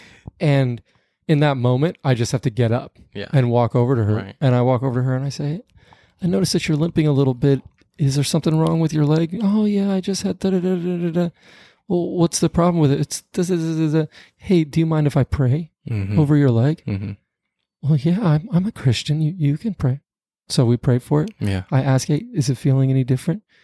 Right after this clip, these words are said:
Speaker 1: And a lot of the time they don't get up, or they're like, "Oh," you know, and I say, "Okay.
Speaker 2: Yeah.
Speaker 1: God loves you so much." And I walk away. I ran into this lady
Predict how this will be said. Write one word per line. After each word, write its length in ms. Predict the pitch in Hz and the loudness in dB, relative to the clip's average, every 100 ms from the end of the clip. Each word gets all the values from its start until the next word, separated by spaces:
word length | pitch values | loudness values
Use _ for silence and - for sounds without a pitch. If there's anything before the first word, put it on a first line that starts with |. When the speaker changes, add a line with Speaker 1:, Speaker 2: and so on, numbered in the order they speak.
| _ _ | _ _
Speaker 1:
And 180 | 160 120 - - - | -4 -4 -6 -20 -8
a 80 | 175 | 0
lot 180 | 131 131 | 2 2
of 60 | |
the 60 | 123 | 2
time 260 | 135 127 | 2 2
they 80 | 127 | 2
don't 180 | 123 131 | 2 2
get 180 | 127 117 | 2 2
up, 300 | 117 131 - | 4 4 2
or 60 | |
they're 160 | 127 139 | 2 0
like, 200 | 160 196 | -2 -4
"Oh," 240 | 240 262 254 | -2 0 0
you 420 | 202 156 131 135 | 0 -4 0 2
know, 220 | 123 120 _ _ _ _ _ _ _ _ - | 2 0 _ _ _ _ _ _ _ _ -6
and 120 | 143 | -2
I 40 | 151 | -2
say, 160 | 190 | -2
"Okay. 360 | 196 196 202 185 _ _ _ _ | -8 -2 -2 -2 _ _ _ _
Speaker 2:
Yeah. 200 | 117 101 92 - | -6 -6 -6 -2
Speaker 1:
God 160 | 156 143 | 0 2
loves 180 | 147 | 0
you 60 | 143 | 0
so 180 | - 147 | -2 -2
much." 240 | 151 - | -2 -2
And 100 | 139 | -2
I 40 | 131 | -2
walk 240 | 139 139 | 0 0
away. 200 | 143 139 - - - | 2 0 -2 -16 -4
I 40 | |
ran 240 | 131 139 131 | 0 2 2
into 180 | 117 131 | 2 0
this 240 | 131 - | 0 0
lady 400 | 131 127 127 123 | 2 2 0 -4